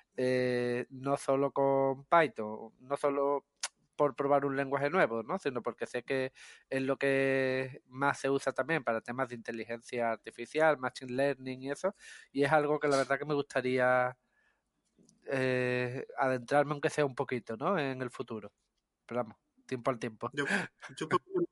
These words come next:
Speaker 2: a Lorenzo, Lorenzo es un hombre nuevo desde que se puso a programar. Ha cambiado su vida completamente. Ahora es más feliz. Ahora, <laughs> bueno,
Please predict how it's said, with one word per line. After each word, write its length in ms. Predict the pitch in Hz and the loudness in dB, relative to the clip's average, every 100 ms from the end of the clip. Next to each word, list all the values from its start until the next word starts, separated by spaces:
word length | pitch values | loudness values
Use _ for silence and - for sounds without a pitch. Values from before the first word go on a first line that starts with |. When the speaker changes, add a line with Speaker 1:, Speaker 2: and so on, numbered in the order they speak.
| _ - | _ -2
Speaker 2:
a 80 | |
Lorenzo, 300 | 151 156 156 - | 2 2 2 -2
Lorenzo 320 | 127 147 139 | -6 -6 -4
es 40 | 160 | -4
un 40 | |
hombre 240 | 147 139 135 | -4 -2 -2
nuevo 240 | 143 117 | -2 -4
desde 220 | 120 120 | -4 -6
que 100 | 117 | -6
se 120 | 117 123 | -10 -10
puso 260 | 127 113 | -10 -8
a 20 | |
programar. 420 | 120 117 117 120 107 | -10 -8 -6 -8 -8
Ha 100 | 123 | -6
cambiado 340 | 123 120 127 | -6 -4 -4
su 160 | 120 135 | -4 -6
vida 220 | 127 123 | -4 -4
completamente. 840 | 117 117 120 117 127 131 147 180 _ _ _ - _ | -6 -8 -6 -6 -8 -6 -8 -10 _ _ _ -20 _
Ahora 260 | - 135 135 | -8 -4 -4
es 80 | 123 | -4
más 200 | 123 120 | -6 -6
feliz. 400 | 139 117 185 - - - - 156 831 | -8 -6 -6 -8 -16 -16 -2 -2 -2
Ahora, 640 | - - 139 - 143 131 135 | 0 2 4 2 2 2 -2
<laughs> 1500 | - - - - - - - - _ - _ 247 240 - | -6 -18 -20 -20 -12 -10 -10 -18 _ -20 _ -4 -4 -2
bueno, 320 | 214 214 156 | 6 6 6